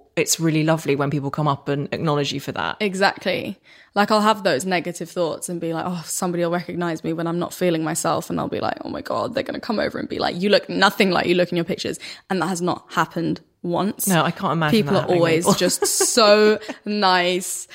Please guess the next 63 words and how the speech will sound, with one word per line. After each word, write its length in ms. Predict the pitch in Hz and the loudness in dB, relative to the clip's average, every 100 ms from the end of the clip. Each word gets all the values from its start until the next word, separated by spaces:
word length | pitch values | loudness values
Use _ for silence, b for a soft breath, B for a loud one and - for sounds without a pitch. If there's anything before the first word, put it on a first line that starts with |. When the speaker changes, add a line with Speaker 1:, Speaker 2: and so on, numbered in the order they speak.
| B B | B B
Speaker 2:
and 240 | - 180 | 0 0
really 420 | 175 190 190 202 202 | 0 2 4 2 -2
sweet 600 | - 185 175 170 - - | -2 0 0 0 -4 -2
and 260 | 185 180 170 | 0 0 -2
just 200 | 185 - | -4 -2
say 300 | 180 180 180 | 0 2 2
lovely 360 | 180 185 185 | 2 2 -2
things. 560 | 185 175 175 - 170 170 | 0 2 2 2 -4 -6
And 140 | 175 | -6
I 60 | 170 | -6
just 180 | 175 - | -6 -4
have 220 | 175 170 | -4 -2
little 180 | 180 175 | -4 0
chats 300 | - 175 - | 0 0 -2
with 100 | 175 | -2
people 320 | 175 165 165 | 0 0 -2
and 140 | 170 | -2
I'm 120 | 170 | -2
like, 200 | 170 170 | -2 -2
"Okay, 360 | - 156 - - | -2 -4 -4 -4
yeah, 120 | - | -4
no, 100 | - | -6
it 80 | - | -6
was 140 | 175 - | -4 -4
just 140 | - | -6
all 160 | - - | -8 -8
in 100 | - | -6
my 80 | 175 | -8
head." 240 | - 185 _ - B B | -8 -12 _ -18 B B
Speaker 1:
What 240 | 233 294 | 4 6
were 60 | 302 | 6
the 100 | 302 | 0
jobs 300 | 294 277 226 | 2 2 2
that 80 | 214 | -2
you 80 | 214 | 2
mentioned 340 | 196 190 190 | 2 4 2
that 60 | 165 | 2
you 100 | 180 | 2
didn't 220 | 185 160 | 2 2
like 240 | 170 143 | 2 0
before 180 | - 160 | -2 -2
this 160 | 160 160 | -2 -2
job? 280 | 127 - - B B B | -4 -6 -12 B B B
Speaker 2:
Okay, 180 | - 175 | -8 -8
so 380 | - 143 165 - | -4 -2 -2 -2
I 340 | 180 180 180 180 | -4 0 0 0
was 300 | 175 170 - | -2 -4 -2
a 80 | 180 | 0
waitress 680 | 185 185 - 190 175 180 - | 2 2 2 2 4 2 -2
at 140 | - 156 | -2 -2
a 40 | |
restaurant 380 | 170 180 - 196 | 0 -2 0 -4
and 100 | 185 | -4
a 40 | |
cafe. 320 | 185 165 170 185 | -4 -4 -4 -4
I 40 | |
got 160 | 180 - | -4 -8
fired 300 | - 170 175 | -4 -2 -2
from 160 | 185 | -6
both 300 | 170 156 165 | -2 -2 -2
of 120 | 170 | -6
those 240 | - 160 170 | -4 -4 -4
jobs. 560 | - - 202 285 - | -4 -2 -2 -2 -4